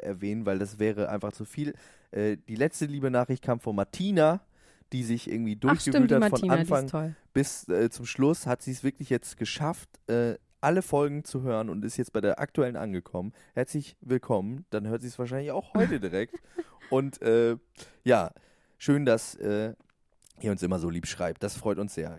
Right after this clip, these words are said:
Speaker 1: Das könnt ihr tun unter klatsch und tratsch at mitvergnügen punkt com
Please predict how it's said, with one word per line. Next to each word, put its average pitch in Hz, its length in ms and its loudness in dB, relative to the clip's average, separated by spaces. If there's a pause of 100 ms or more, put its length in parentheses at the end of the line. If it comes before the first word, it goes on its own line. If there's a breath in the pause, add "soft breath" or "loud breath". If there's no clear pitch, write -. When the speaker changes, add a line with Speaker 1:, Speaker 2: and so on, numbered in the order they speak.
Speaker 1:
Das 117 180 -2
könnt 139 140 4
ihr 131 80 0
tun 151 200 0
unter 120 220 2
klatsch - 340 -2
und 127 160 -6
tratsch 110 360 0 (100)
at - 160 -4
mitvergnügen 101 640 -4 (100)
punkt 165 380 0
com 113 380 -2